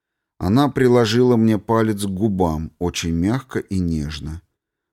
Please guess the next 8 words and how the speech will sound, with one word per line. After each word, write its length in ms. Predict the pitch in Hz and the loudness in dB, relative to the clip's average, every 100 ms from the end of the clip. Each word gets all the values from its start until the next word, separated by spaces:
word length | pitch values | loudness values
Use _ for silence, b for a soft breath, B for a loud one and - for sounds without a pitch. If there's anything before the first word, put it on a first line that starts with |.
| _ - | _ 0
Палец 380 | 92 92 87 82 | 2 4 2 0
был 260 | 82 87 | 0 -2
теплым 640 | 78 - 95 117 - 87 85 | -2 -2 0 0 -2 -4 -4
и 160 | - | -6
пах 400 | 87 - 95 92 | -6 0 0 -2
тяжелым 800 | - 92 85 92 107 110 107 101 | -4 -4 -2 2 2 4 2 2
маслянистым 840 | 98 98 90 92 92 98 - 98 95 | 0 -2 -2 0 2 0 -2 -4 -4
парфюмом. 800 | 95 92 - 113 92 73 69 | -4 -6 -6 -4 -4 -4 -8